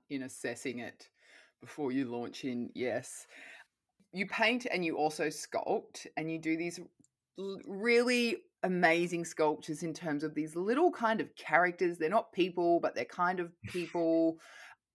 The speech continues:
Speaker 1: How did you start sculpting? Like, how did you start working in ceramics and sculpting?
Speaker 2: So I met an artist in Sydney, uh, Ramesh, at, uh, Rosalind Oxley at an opening,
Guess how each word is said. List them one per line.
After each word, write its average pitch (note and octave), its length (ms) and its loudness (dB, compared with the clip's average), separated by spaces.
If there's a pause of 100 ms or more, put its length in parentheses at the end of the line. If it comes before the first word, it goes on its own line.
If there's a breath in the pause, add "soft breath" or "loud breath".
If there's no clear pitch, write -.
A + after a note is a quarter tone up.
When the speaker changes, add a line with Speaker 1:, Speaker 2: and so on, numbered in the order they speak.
(240)
Speaker 1:
How A#3 300 6
did B3+ 240 0
you A3+ 180 -2
start - 580 4
sculpting? C#3 680 -2
Like, B2+ 200 -2
how E3+ 140 2
did F3+ 120 -2
you G#3 60 -6
start E3+ 220 4
working D3+ 260 -2
in C#3+ 80 0
ceramics C3+ 540 -6
and B2+ 100 -6
sculpting? B2 640 -8 (640 soft breath)
Speaker 2:
So - 140 -2
I D#3+ 80 2
met E3+ 200 -2
an G#3+ 100 -4
artist A#2 360 2
in G2+ 100 -2
Sydney, F#2+ 600 -2
uh, F2 220 0
Ramesh, F2+ 560 -2 (160)
at, - 320 0 (200)
uh, F2+ 340 2 (380)
Rosalind F#2 300 -2
Oxley - 320 -2
at E2 80 -2
an E2 100 -4
opening, - 480 -4